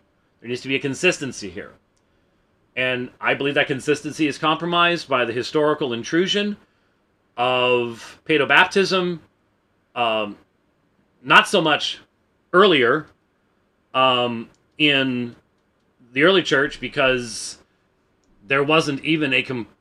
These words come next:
complete treatise on the atonement, and complete as in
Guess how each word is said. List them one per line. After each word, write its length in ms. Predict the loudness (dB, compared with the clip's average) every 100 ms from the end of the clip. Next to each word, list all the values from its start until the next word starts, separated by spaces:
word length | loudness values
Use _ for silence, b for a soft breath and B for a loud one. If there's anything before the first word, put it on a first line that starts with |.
| _ _
complete 400 | -10 -6 -2 -4
treatise 420 | -2 -2 0 -2
on 140 | -4 -2
the 80 | -4
atonement, 500 | -2 -4 -2 -6 -8 _ _
and 280 | -18 -18 -18 _ _ _
complete 380 | -20 -6 -2 -2
as 160 | -2 -4
in 320 | -6 -6 -10